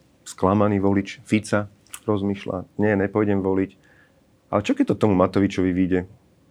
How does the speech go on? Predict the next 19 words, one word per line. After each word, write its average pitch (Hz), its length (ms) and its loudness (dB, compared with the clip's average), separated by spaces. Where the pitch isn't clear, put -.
On 131 160 4
vlastne 139 320 4
minule 113 400 6
dodržal 131 480 4
to, 131 80 0
čo 127 160 0
slúbil, 123 400 0
teraz 120 320 2
to 107 80 2
musí 104 160 -2
takisto 90 400 -4
dodržať, 104 400 0
lebo 87 240 -2
však - 160 -12
sa - 160 -18
patrí, 76 320 -2
aby 104 160 4
to 117 80 2
dodržal. 117 480 2